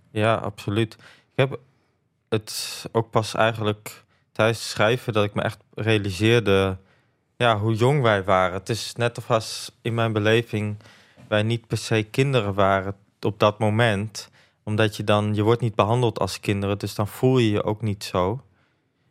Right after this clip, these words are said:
En ja, pas tijdens het schrijven en dan, dan ga je alles zo op een rijtje zetten. En dan,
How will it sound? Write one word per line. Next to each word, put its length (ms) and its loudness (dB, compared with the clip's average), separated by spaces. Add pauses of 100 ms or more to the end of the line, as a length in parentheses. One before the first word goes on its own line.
En 500 -2 (180)
ja, 380 2 (120)
pas 180 -4
tijdens 260 0
het 80 -10
schrijven 420 0
en 60 0
dan, 280 -4
dan 320 -4
ga 180 0
je 120 0
alles 220 -2
zo 100 -2
op 160 -2
een 60 0
rijtje 280 0
zetten. 300 -6
En 80 -4
dan, 120 -8